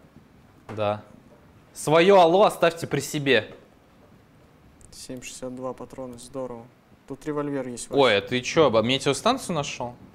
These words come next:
Speaker 2: Да, здесь
Speaker 1: Там
Speaker 2: есть
Speaker 1: что-нибудь
Speaker 2: сковородка.
Speaker 1: есть полезное?
Speaker 2: Тебе, ну, сковородка есть. Можешь отбиваться
Speaker 1: О,
Speaker 2: сковородкой.
Speaker 1: сковородка!
Speaker 2: Можешь
Speaker 1: Куда без сковородки?
Speaker 2: прикрыть
Speaker 1: Всем
Speaker 2: задницу.
Speaker 1: удачного стрима и до завтра.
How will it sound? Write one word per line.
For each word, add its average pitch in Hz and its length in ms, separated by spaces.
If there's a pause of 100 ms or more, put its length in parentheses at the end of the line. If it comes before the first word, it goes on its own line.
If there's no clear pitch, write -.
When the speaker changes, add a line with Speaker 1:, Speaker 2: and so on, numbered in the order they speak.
Speaker 2:
Да, 127 360
здесь 131 380
Speaker 1:
Там 139 100
Speaker 2:
есть - 100
Speaker 1:
что-нибудь 170 220
Speaker 2:
сковородка. 185 160
Speaker 1:
есть 208 160
полезное? 131 400
Speaker 2:
Тебе, 120 180
ну, 147 220
сковородка 131 560
есть. 117 400
Можешь 131 280
отбиваться 123 380
Speaker 1:
О, 285 320
Speaker 2:
сковородкой. - 80
Speaker 1:
сковородка! 143 1040 (260)
Speaker 2:
Можешь 131 220
Speaker 1:
Куда 117 120
без 107 100
сковородки? 110 460
Speaker 2:
прикрыть 139 240
Speaker 1:
Всем 127 100
Speaker 2:
задницу. 127 220
Speaker 1:
удачного 180 320
стрима 143 580
и - 40
до 113 120
завтра. 110 400